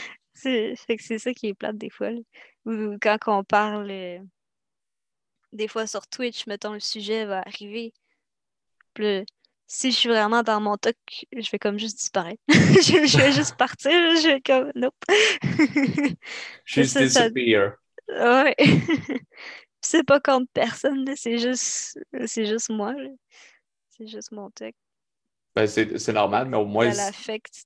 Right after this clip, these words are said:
Speaker 2: de
Speaker 1: de
Speaker 2: le
Speaker 1: cette
Speaker 2: savoir
Speaker 1: façon-là.
Speaker 2: qu'il faut que tu partes parce que t'es comme, ok, là, je sais que
Speaker 1: Ouais.
Speaker 2: c'est, euh,
Speaker 1: Mais ça
Speaker 2: c'est
Speaker 1: dépend à quel point que je suis vraiment dedans, là. Parce que si, si je suis dans la phase où, comme, mes pensées sont là, mais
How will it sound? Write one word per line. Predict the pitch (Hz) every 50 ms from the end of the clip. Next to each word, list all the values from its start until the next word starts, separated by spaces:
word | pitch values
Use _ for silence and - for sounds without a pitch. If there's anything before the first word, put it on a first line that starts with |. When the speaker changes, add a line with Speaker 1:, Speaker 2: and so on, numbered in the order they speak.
| _ -
Speaker 2:
de | 117 123
Speaker 1:
de | 113 113
Speaker 2:
le |
Speaker 1:
cette | 113 - - 123
Speaker 2:
savoir | 117
Speaker 1:
façon-là. | 113 117 123 127 131 - - - 95 98 202 202 208 - -
Speaker 2:
qu'il | 240 226
faut | 127 123
que | 117 -
tu | - - -
partes | - 120 117 - - - _
parce | 117 107 -
que | -
t'es | - 113 110
comme, | - 120 104 104 107
ok, | 107 104 - 120
là, | 110 104 107 107
je | - - -
sais | - 113 -
que | 120 113 107 101 101 104 107
Speaker 1:
Ouais. | - 220 226 220 220 214 208 214 - _ _ _ _ _ _ _ _
Speaker 2:
c'est, | - 214 208 208 104 104
euh, | 101 247
Speaker 1:
Mais | -
ça | - - 226
Speaker 2:
c'est | -
Speaker 1:
dépend | 247 247 240 - 311
à | 311 269 226 - - 247
quel | - - 233 226 220
point | - - - 254 262 247
que | - - 233 208
je | 208
suis | - - - 208
vraiment | 220 202 196 196 185 190 208 214 208
dedans, | 214 - 196 208 233
là. | 240 240 233 233 - _
Parce | - 240 233
que | -
si, | - - - 277 285 277 - _ _ _ _ _ _ _ _ _ _ _ _ _ _ _ _ _ _ _ _ _ _ _ _ _ _ _
si | - - - 277
je | -
suis | - 247
dans | 214 214 220
la | 196 185 - 208
phase | - - 233 247 247 254 233 220
où, | 214 -
comme, | - 202 214 208
mes | 202 208 208
pensées | - 208 202 196 208 - - 254 247
sont | 233 - 226 208 202
là, | 214 226 240 240 247 240 233
mais | 226 214 202 196 190 190 196